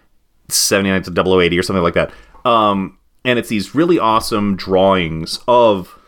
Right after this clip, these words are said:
you know, behind the scenes in the, in the war. And so you have,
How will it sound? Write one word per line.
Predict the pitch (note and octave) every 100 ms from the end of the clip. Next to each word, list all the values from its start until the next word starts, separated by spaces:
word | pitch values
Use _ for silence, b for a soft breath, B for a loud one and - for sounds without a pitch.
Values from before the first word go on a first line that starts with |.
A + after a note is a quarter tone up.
| _
you | - A#2
know, | D#2+ -
behind | B2+ A2 D3 D3+ C#3+
the |
scenes | C3 B2+ A2+ G#2 F#2+
in | F#2
the, | F2 E2+
in | - G2+
the | F#2+
war. | E2+ D#2 D2+
And | D#2+
so | -
you | F#2 F#2
have, | F#2+ -